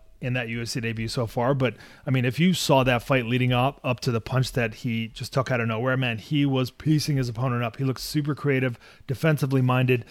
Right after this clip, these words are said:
His setups were really high level. Every single strike that he committed to was set up with something to make that strike land. And I, I thought he looked incredible. And Martin Day doesn't, like, he's a decent striker, but he doesn't have a whole lot of power.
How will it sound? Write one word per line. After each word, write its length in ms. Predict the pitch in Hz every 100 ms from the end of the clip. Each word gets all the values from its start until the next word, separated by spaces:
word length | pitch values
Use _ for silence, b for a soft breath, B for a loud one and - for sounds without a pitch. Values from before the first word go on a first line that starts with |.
| B
His 160 | - 135
setups 420 | - 165 147 -
were 360 | 139 131 120 110
really 340 | 127 143 160 143
high 180 | 127
level. 340 | 123 120 110 -
Every 180 | 151 151
single 300 | 156 151 143
strike 300 | - 135 131
that 100 | 131
he 40 | 120
committed 380 | 120 131 135 -
to 260 | 120 110 - B B
was 140 | 139 127
set 240 | - 147
up 140 | 131 120
with 100 | -
something 500 | - 120 120 113 110
to 300 | - 127 123
make 280 | 139 139 127
that 180 | 131 110
strike 340 | - 135 110
land. 340 | 120 120 98 98 B B B
And 360 | 131 123 117 107 _ -
I, 260 | 131 131
I 120 | 131
thought 220 | 123 151 143
he 60 |
looked 180 | 131 117
incredible. 580 | 117 - 143 127 117 110 B B
And 100 | 147
Martin 220 | 147 233
Day 160 | 196 214
doesn't, 320 | 180 175 196 -
like, 220 | 170 151
he's 160 | 135 160
a 60 | 135
decent 320 | 139 131 127
striker, 340 | 147 151 190
but 140 | 165 139
he 80 |
doesn't 240 | 127 143 151
have 120 | 139
a 40 |
whole 120 | 127 135
lot 140 | 120
of 80 | 113
power. 460 | 123 117 123 147